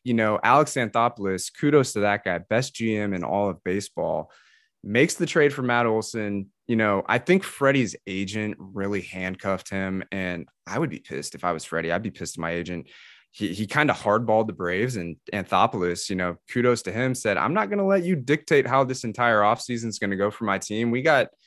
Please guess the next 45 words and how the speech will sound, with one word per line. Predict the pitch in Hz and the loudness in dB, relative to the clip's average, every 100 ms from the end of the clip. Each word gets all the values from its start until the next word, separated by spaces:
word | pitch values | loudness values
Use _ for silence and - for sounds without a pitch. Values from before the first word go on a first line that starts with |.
| _ _ - | _ _ -4
we | 123 | 2
got | 170 127 | 4 6
moves | 117 135 135 | 4 2 0
to | - | -4
make. | 90 98 120 | -2 0 0
We | 110 120 | -2 -2
can | 139 | -2
get | 104 113 95 | 0 -2 0
better | 95 110 | -2 0
without | 110 92 98 101 | -2 -2 0 0
Freddie." | - 92 92 120 143 139 _ _ _ _ - | -2 -4 0 -2 -4 -8 _ _ _ _ -2
And | 117 | -2
so | - 127 113 113 104 | 2 6 8 8 6
the | 95 113 | 2 -2
trade | - 156 185 | 4 6 6
for | 175 151 | 6 6
Olson, | 135 147 143 147 139 135 135 _ _ _ _ _ - - | 6 6 2 -2 0 -2 -4 _ _ _ _ _ -16 -12
we | 117 | -4
give | 101 135 | 2 6
up | 135 - | 6 4
four | 135 | 0
prospects. | 123 - 107 - 104 101 - | 0 2 2 0 -4 -4 -4
We | 101 | -4
give | 98 | 0
up | 98 - | 0 -2
Pache, | - 120 - 110 104 98 98 95 _ _ _ - | 0 0 2 2 4 4 2 -2 _ _ _ -6
who | 104 95 80 - | 0 0 0 2
couldn't | 135 107 | 2 4
hit | 110 | 2
a | |
ball | 101 101 | 4 4
off | 101 95 | 4 0
a | |
tee | 90 - 107 98 | -6 -6 -2 2
last | 90 90 - | 2 2 0
year. | 98 87 82 90 _ _ _ | -4 -2 -4 -6 _ _ _
We | - | -4
give | 120 110 | 0 2
up | 101 | 2
Shea | - - 120 | 0 4 6
Langeliers, | 117 113 113 110 104 104 101 98 - | 6 4 2 0 0 2 2 -2 -4
who's | 107 | -4
our | 101 98 | -2 0
number | 107 107 | 0 0
one | 101 | -2